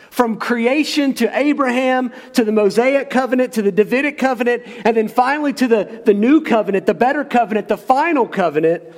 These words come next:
we see the faithfulness of God carrying out the promises that he has made, as he always does. And so let's look at a couple aspects of this covenant,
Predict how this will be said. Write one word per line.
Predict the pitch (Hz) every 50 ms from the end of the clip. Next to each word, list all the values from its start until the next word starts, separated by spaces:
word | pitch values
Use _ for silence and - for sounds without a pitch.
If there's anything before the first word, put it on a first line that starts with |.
| - - - - - - - -
we | - 254 269
see | 254 - - 311 320 320 320
the | 285 262 226
faithfulness | - - 302 302 349 339 330 - - 302 302 285 285 269 -
of | 277 240 190
God | 170 262 262 269 262 220 180 147 127 113 110 - - - _ _ _ _ _ _ _ _ _ _ _ _ _ _ _ _ _ _ _ _ _ _ _ _ _ _ _ _ _
carrying | - - 254 247 254 277 277 269 269 254 233
out | 240 240 226 - -
the | 185 185
promises | - - - 226 226 247 240 214 190 - - 165 139 131 127 - - - - _ _ _ _ _ _ _ _ -
that | 160 170 170 170
he | 185 214 226 208
has | 180 185 185 165 156
made, | 170 185 196 220 233 208 143 120 107 113 107 - - - - _ _ _ _ _ _ _ _ _ _ _ _ _ _ _ _ _ _ -
as | 180 175 165
he | - 220 208
always | - 175 214 240 269 269 208 180 175 170 165 165
does. | 151 185 202 208 175 123 98 82 - - - - - _ _ _ _ _ _ _ _ _ _ _ _ _ _ _ _ _ _ _ _ _ _ _ _ _ _ _ _ _ _ _ -
And | 160 170
so | - 226
let's | 214 247 285 277 -
look | 262 269 262 -
at | 269 233
a | 220
couple | - 226 240 226 233 226 175
aspects | 185 196 202 208 208 - - 208 180 170 170 170 - - - _ - - - - -
of | - 160 180 170
this | 190 185 - -
covenant, | - 214 196 190 - 175 156 123 110